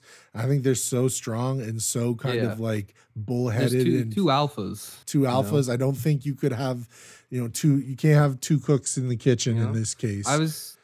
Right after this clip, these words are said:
Speaker 2: I was just watching before this. I was just catching up on some A E W wrestling,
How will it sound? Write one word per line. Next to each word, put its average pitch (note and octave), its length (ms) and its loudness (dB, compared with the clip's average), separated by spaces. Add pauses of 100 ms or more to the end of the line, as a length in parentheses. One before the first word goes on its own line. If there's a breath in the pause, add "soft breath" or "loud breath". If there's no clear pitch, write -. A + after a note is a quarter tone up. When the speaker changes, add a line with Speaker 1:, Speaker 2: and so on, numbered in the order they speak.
Speaker 2:
I C#3 120 0
was C#3 140 2
just C3+ 260 -2
watching C3 480 2
before C#3 420 0
this. G#2 420 -6
I G#2+ 120 -6
was G#2+ 200 -10
just A#2 240 -6
catching A#2+ 380 0
up A2+ 160 -2
on A2+ 100 -2
some G#2+ 220 -2
A A2+ 100 -4
E A2 220 -4
W A2 380 -4
wrestling, G#2 560 -6